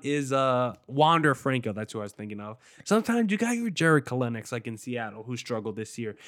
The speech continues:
Sometimes you have your Ke'Bryan Hayes, who dealt with injuries as well. When he was healthy,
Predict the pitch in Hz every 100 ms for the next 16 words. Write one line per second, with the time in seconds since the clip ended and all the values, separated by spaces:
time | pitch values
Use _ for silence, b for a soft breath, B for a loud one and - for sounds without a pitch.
0 | B - 160 196 190 190 180 180 - 165
1 | 156 170 160 151 165 135 127 117 - -
2 | 139 143 156 151 147 147 139 131 127 117
3 | 135 127 120 120 131 143 139 151 147 147